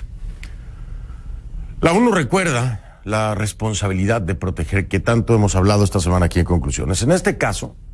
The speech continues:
la que tienen las autoridades venezolanas de proteger a sus ciudadanos.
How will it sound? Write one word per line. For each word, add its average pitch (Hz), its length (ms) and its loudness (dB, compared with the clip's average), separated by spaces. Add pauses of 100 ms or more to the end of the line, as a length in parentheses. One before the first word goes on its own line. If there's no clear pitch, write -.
la 98 200 -2
que 92 300 2
tienen 113 300 2
las 90 100 2
autoridades 90 380 2
venezolanas 95 580 2 (540)
de 110 120 4
proteger 113 640 0
a 113 40 0
sus 78 220 -4
ciudadanos. 117 600 0